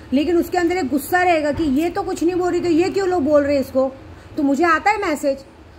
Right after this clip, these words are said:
और उसके बाद मेरी हाजिदा है, हम लोग आईनी अमलेत में भी देखते हैं। शक्तियाँ ऐसी ही पाल के रखी क्या मैंने? मैंने अपनी शक्तियों से कभी पैसा नहीं मांगा, मैंने अपनी शक्तियों से power मांगा, ऐसी बात है।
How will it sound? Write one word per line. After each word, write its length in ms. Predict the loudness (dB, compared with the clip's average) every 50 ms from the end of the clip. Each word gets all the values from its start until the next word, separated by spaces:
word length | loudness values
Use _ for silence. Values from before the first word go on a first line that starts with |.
| -4 -2
और 100 | -2 -2
उसके 160 | -2 -2 -4
बाद 100 | -2 -2
मेरी 200 | -2 -2 0 0
हाजिदा 420 | 0 2 0 0 0 0 0 0 0
है, 180 | 0 0 2
हम 160 | 2 2 2
लोग 120 | 0 0 0
आईनी 260 | 0 0 0 0 0
अमलेत 300 | 0 0 -2 -2 -2 -4
में 100 | -4 -4
भी 80 | -2 -4
देखते 280 | -4 -6 -4 -4 -4
हैं। 160 | -4 -4 -6 -10 -18 -20 -20 -20 -20 -20 -20 -20 -20 -20 -20 -2
शक्तियाँ 460 | -2 -2 -2 0 -2 0 0 2 2
ऐसी 220 | 2 0 0 0
ही 60 | -2 0
पाल 240 | 2 0 0 2
के 100 | 0 0
रखी 280 | -2 -2 -4 -4 -4 -4
क्या 120 | -2 -2
मैंने? 240 | -2 -2 -2 -4 -8 -10 -16 -20 -20 -20 -20 -20 -20 -20 -20 -20 -20 -20 -20 -20 -20 -20 -10 -4
मैंने 140 | 0 0 2
अपनी 180 | 2 2 0 0
शक्तियों 360 | 0 -2 -6 -4 -4 -4 -4
से 100 | -4 -2
कभी 140 | -4 -4 -2
पैसा 320 | -2 -4 -2 -2 -2 -2
नहीं 100 | 0 0
मांगा, 260 | 0 0 -2 -4 -4
मैंने 200 | -4 -2 -2 -2
अपनी 180 | -2 -2 -6 -4
शक्तियों 340 | -4 -6 -6 -6 -6 -4 -4
से 80 | -4
power 340 | -2 -2 -2 0 0 0 0
मांगा, 280 | 0 -2 -4 -4 -8 -10 -14 -18 -20 -20 -20 -20 -20 -20 -20 -20 -20 -20 -20 -20 -20 -20 -20 -20 -20 -20 -16 -8 -4
ऐसी 220 | -4 -2 -2 -2
बात 240 | -2 -2 -4 -6 -10
है। 100 | -14 -16